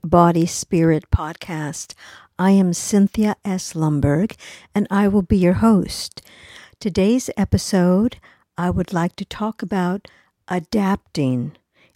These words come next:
and I'd like to begin with a quote. It begins like this.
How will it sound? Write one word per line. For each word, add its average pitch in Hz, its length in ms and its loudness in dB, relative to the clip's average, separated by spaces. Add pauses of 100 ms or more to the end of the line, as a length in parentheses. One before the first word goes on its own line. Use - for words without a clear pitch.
and 214 100 2
I'd 214 160 2
like 226 220 0
to - 80 -8
begin 196 440 0
with 180 140 0
a 180 60 0
quote. - 600 -2 (600)
It - 160 -10 (160)
begins 196 520 2
like 196 280 0
this. - 480 -4